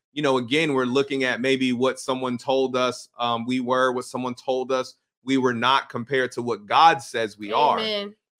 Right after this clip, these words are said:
Speaker 1: Um, so when we, when we talk about the truth, and, you know, the, you know, we all, the, the Bible talks about the, you know, how the Spirit,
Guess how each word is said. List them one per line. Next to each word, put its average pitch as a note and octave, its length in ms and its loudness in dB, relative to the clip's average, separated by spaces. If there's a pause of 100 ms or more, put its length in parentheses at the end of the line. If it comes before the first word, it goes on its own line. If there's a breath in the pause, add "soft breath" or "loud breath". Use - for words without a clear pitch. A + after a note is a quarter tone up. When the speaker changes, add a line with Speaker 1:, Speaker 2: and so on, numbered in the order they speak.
Speaker 1:
Um, B2+ 240 2
so C3+ 300 2
when C3 200 0
we, C3+ 120 0
when B2 160 -4
we C3 100 -2
talk E3+ 320 4
about C3+ 240 2
the A#2 80 -6
truth, F3 380 -4
and, B2+ 100 -4
you B2+ 60 -2
know, A#2+ 160 0
the, A#2 80 -2
you C3 100 -4
know, A2+ 140 2
we A#2+ 140 0
all, B2+ 320 2
the, A2+ 200 0
the B2+ 60 -6
Bible B2 300 2
talks A#2+ 260 -2
about A#2+ 260 -2
the, A#2 220 -2
you C3 60 -10
know, A#2 100 -4
how A#2 140 0
the A2+ 100 -10
Spirit, C#3 460 2